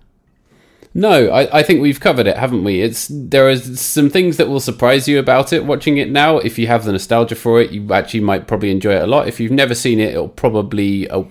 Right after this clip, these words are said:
be a weird one that won't quite land, but you'll understand its place in culture. So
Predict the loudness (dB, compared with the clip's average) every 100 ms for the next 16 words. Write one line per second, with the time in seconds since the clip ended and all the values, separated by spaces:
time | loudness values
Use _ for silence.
0 | -2 0 2 2 2 0 -2 0 0 -2
1 | 0 0 0 0 0 0 -4 -6 -4 0
2 | -2 -2 -2 -4 -4 -6 -6 -4 -6 -4
3 | -4 -4 -6 -4 0 0